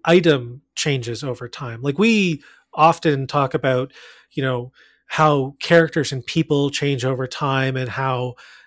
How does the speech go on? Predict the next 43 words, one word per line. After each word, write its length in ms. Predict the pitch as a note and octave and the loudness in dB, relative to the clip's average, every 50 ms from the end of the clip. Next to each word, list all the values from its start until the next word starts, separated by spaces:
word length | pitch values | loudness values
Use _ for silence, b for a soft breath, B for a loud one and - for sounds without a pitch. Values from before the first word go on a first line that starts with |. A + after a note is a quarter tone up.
| B B | B B
you 80 | D3+ C3+ | -6 -4
know, 340 | C3 B2+ A#2+ C3 F3 - _ _ _ _ | -4 -4 -4 -6 -8 -12 _ _ _ _
you 120 | - F#3 C#3+ | -8 -6 -6
know, 140 | C3 C3 - _ _ _ _ _ _ _ - | -6 -8 -10 _ _ _ _ _ _ _ -6
a 60 | F#3+ | -4
character 320 | - - E3+ E3+ - E3 | 0 4 4 4 4 2
changing 380 | - - E3 D#3+ C#3+ C3 D#3 D3+ | -2 -2 -2 -2 -2 -2 -2 -2
over 200 | D3 C#3 D3+ D3 | 0 0 0 -2
time 500 | - - D#3+ D3+ D3 D3 D3 C#3 C#3 C3+ | -2 -2 -2 0 2 2 0 0 -4 -6
can 200 | - - D#3 C#3+ | -6 -6 -6 -4
be 140 | B2+ C3+ C3 | -4 -2 -4
a 60 | C3 B2 | -4 -4
good 320 | B2 - - G#3 F#3+ D#3+ | -4 2 4 4 4 4
thing 240 | - F3+ E3 D#3+ D#3+ | 4 4 4 4 4
if 160 | D#3+ - - | 2 0 0
it's, 140 | D3 - - | -4 -4 -4
like, 180 | C3 A#2+ - - - | -6 -6 -8 -8 -6
a 100 | D#3+ C#3+ | -4 -4
well 260 | A#2 B2 B2 A#2+ C3+ C3+ | -2 -2 -2 -2 -2 0
done 200 | D3+ D#3 E3 F3 | 0 0 0 0
redemption 560 | F#3 G3 F#3 G#3+ A3+ A3+ G3 - - F3 D3+ E3 | -2 -2 0 0 0 0 0 -2 -2 -2 -2 -2
arc 360 | F3 C#3+ B2+ A#2+ A2+ A2 _ _ | -2 -4 -4 -4 -6 -10 _ _
or 260 | - F3 C#3+ C#3 C3+ C3+ | -6 -4 -2 -2 -2 -4
it's 140 | B2 - | -4 -4
a 60 | E3 D3+ | -6 -8
hero 520 | - - A3 A#3 A3 G3 F3 D3 C3+ C3 | -6 -4 -2 0 2 2 4 2 2 0
growing 500 | B2 - C#3 C3 D3 D#3 E3+ F3 E3+ E3+ | -2 -4 -4 -2 0 2 2 2 0 0
into 260 | F3+ F3+ F3 F3 F3 | 0 0 0 -2 -2
their 160 | F3 F3+ F3 | -2 -2 -2
power 480 | F3 - - F#3+ F#3+ F3+ D#3+ D3 B2+ A#2+ | -4 -4 -4 -2 0 0 0 0 -2 -4
or 80 | A#2 B2 | -6 -6
whatever 400 | C3 D#3+ D#3 E3 D3+ C#3+ C#3+ C#3 | -4 -4 -2 -2 -2 -2 -2 -2
it 80 | C#3+ | 0
is. 200 | D#3 D3 C#3 A#2 - | 0 0 0 0 -2
But 180 | - D3 C#3+ | -4 -4 -2
the 100 | D#3 D#3 | 0 -2
idea 280 | D#3 D#3 D3 G3 G3+ G3 | 0 0 0 0 0 2
that 220 | E3+ E3+ D3+ C#3+ _ B B B B B B B B B B B B B B _ - | 2 2 0 0 _ B B B B B B B B B B B B B B _ 0
a, 500 | F3 D#3 D3+ C#3+ C#3+ C#3 C3+ C3 D3 D#3+ _ _ _ _ _ - | 2 4 4 4 2 2 0 -2 -6 -8 _ _ _ _ _ -6
an 140 | - D#3 E3 - _ - | -6 -6 -6 -8 _ -6
object, 640 | - C#3 C#3+ D3 D3 D3+ - F#3 G3 - _ _ - | 0 0 0 0 0 0 -2 -2 -2 -2 _ _ -8
like 140 | C#3 - C#3+ | -8 -6 -8
an 80 | C#3+ | -10